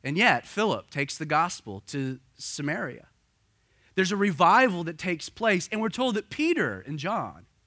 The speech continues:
go to check things out. And not only are they amazed by what they see, but they pray that these believers, these new believers, might receive the baptism of the Holy Spirit. And then Peter and John, as they're making their way back to Jerusalem,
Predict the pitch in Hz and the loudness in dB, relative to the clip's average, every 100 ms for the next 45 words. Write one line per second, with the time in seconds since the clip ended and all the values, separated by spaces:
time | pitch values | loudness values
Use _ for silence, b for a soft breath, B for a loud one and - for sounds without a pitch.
0 | _ _ _ _ _ _ - 285 294 - | _ _ _ _ _ _ -2 0 2 0
1 | 220 - 226 208 220 320 117 - _ _ | -2 0 -2 0 0 0 -4 -10 _ _
2 | _ _ _ _ _ _ _ _ _ 170 | _ _ _ _ _ _ _ _ _ 0
3 | 208 311 349 330 277 247 220 214 262 285 | 2 4 4 6 4 4 2 2 2 0
4 | 202 220 226 196 - 262 269 208 175 185 | -2 -2 0 -2 -2 -2 -2 -4 -6 -4
5 | 190 - 254 226 - - 151 233 294 220 | -4 -2 -2 -2 -4 -10 -4 0 0 -2
6 | 196 226 247 269 165 135 160 240 285 214 | -2 0 0 2 0 -2 0 2 2 4
7 | 294 359 359 254 147 117 82 - - _ | 4 4 4 2 0 -2 -10 -20 -20 _
8 | _ _ _ _ _ _ 156 156 147 220 | _ _ _ _ _ _ -2 -2 -4 -6
9 | 208 139 143 147 156 139 139 117 117 117 | -8 -2 0 0 -4 -14 -14 -14 -14 -12
10 | 113 107 - 104 90 - 143 220 269 - | -12 -12 -14 -12 -10 -8 -6 -4 -4 -4
11 | 262 277 180 156 165 180 151 151 170 202 | -8 -6 -6 -2 -2 -2 -4 -4 -4 -6
12 | 196 170 151 156 147 139 175 - 156 135 | -6 -6 -2 -2 0 0 -2 -4 -10 -8
13 | 127 127 127 127 | -6 -6 -8 -10